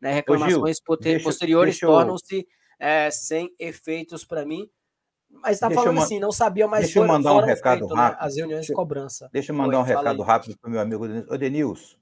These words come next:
Speaker 2: presta atenção no que eu vou te falar. Minha filha foi pra Argentina, trouxe um Catena Zapata, primeira safra.
Speaker 1: Aí.
Speaker 2: Eu vou degustar ele hoje, Denilson.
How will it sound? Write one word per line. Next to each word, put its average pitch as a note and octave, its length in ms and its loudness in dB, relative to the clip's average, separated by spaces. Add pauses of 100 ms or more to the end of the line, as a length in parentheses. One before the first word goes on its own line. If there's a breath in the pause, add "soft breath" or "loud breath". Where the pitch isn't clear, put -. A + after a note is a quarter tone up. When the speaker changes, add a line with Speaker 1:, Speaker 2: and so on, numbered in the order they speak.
(300)
Speaker 2:
presta B2 240 -4
atenção A#2+ 180 -8
no A#2+ 60 -8
que A#2+ 60 -8
eu A2 60 -6
vou A#2 100 -8
te - 100 -18
falar. F2+ 240 -2
Minha F#2+ 160 -6
filha C#3+ 260 -6
foi A#2 140 -8
pra G2 140 -8
Argentina, F#2 540 -12 (680)
trouxe D3 340 -4
um C#3 80 -6
Catena C#3 640 -4
Zapata, A2 840 -2 (360)
primeira G#2 460 -2
safra. A2 680 -2
Speaker 1:
Aí. - 60 -8
Speaker 2:
Eu G2+ 160 0
vou A#2+ 160 -2
degustar A#2 640 -2
ele A#2 240 -2
hoje, G2 300 -2
Denilson. G2 440 -6